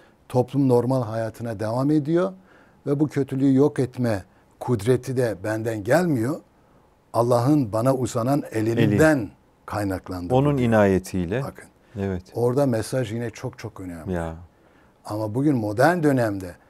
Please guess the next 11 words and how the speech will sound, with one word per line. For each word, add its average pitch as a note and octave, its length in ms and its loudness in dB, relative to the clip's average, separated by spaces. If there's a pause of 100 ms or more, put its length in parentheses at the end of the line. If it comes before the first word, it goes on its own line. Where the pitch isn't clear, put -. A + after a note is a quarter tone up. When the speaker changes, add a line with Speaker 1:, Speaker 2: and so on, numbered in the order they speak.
(280)
Speaker 1:
Avrupa B2+ 500 2
bir C3 60 6
yandan B2 420 4
diyor G3 240 4
ki, C3+ 100 -8
"Efendim C3 500 2
tanrılar C3 580 4
ve B2 120 4
kahramanlar B2 640 4
çağı A#2 340 2
bitti." F3 440 2